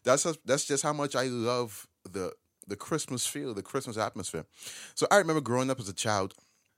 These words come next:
my uncle, when I used to live here in Nassau,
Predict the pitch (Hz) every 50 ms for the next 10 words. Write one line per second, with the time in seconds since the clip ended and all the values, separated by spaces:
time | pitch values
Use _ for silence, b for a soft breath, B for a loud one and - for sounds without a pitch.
0 | _ _ _ _ _ - 95 98 95 - 82 90 90 90 - 104 85 87 87 85
1 | 90 92 87 - 90 87 85 80 82 101 95 92 - 82 80 78 76 80 80 80
2 | - - - 73 67 87